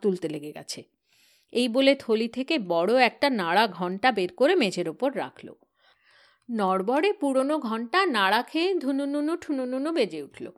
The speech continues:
আর যায় কোথায়? চারদিক থেকে দুম দাম করে দরজা জানলা বন্ধ হবার শব্দ, হাঁকডাক, সদরে দুমদাম।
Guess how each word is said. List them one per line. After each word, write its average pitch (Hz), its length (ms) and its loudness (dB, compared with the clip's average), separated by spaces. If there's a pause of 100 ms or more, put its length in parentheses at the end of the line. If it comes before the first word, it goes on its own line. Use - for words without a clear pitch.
(480)
আর 214 540 6
যায় 175 420 0
কোথায়? 151 680 -12 (440)
চারদিক 262 680 4
থেকে 311 260 0
দুম 269 520 -2
দাম 226 400 2
করে 302 280 0
দরজা 196 460 0
জানলা 214 440 -2
বন্ধ 202 320 -4
হবার 262 400 0
শব্দ, 208 480 -4
হাঁকডাক, 269 960 2
সদরে 226 500 0
দুমদাম। 185 640 -8